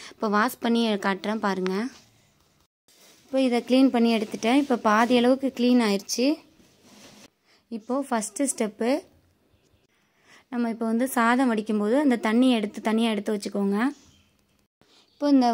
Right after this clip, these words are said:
வ-, சாதம் வடித்த தண்ணியை பணியாரக்கல்ல ஊற்றிக்கோங்க. ஃபுல்லா மூழ்கிற அளவுக்கு ஃபுல்லா ஊத்தணும். இப்போ ஊத்தியாச்சு. இதை ஓவர் நைட் அப்படியே விட்டுருங்க. மறுநாள் நைட்டு தான் நம்ம பார்க்கணும். இப்போ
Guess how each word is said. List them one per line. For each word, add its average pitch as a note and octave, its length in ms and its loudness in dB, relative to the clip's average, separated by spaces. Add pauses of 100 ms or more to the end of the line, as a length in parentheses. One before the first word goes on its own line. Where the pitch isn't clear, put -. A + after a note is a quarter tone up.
வ-, A3 200 0
சாதம் B3+ 300 4
வடித்த A3 320 -2
தண்ணியை A#3 340 2 (220)
பணியாரக்கல்ல A#3+ 640 2
ஊற்றிக்கோங்க. G3+ 440 -2 (960)
ஃபுல்லா B3+ 320 4
மூழ்கிற A#3+ 380 2
அளவுக்கு A3 340 -2
ஃபுல்லா A#3+ 320 2
ஊத்தணும். A3 420 -2 (120)
இப்போ A#3 220 -4
ஊத்தியாச்சு. A3+ 480 -2 (1300)
இதை B3+ 140 0 (140)
ஓவர் C4 300 4
நைட் A#3+ 240 0
அப்படியே B3 280 2
விட்டுருங்க. G#3+ 380 -2 (220)
மறுநாள் A#3+ 420 4
நைட்டு A#3 280 0
தான் B3 140 0
நம்ம A3 140 0 (180)
பார்க்கணும். G#3 420 0 (3000)
இப்போ G3+ 160 -8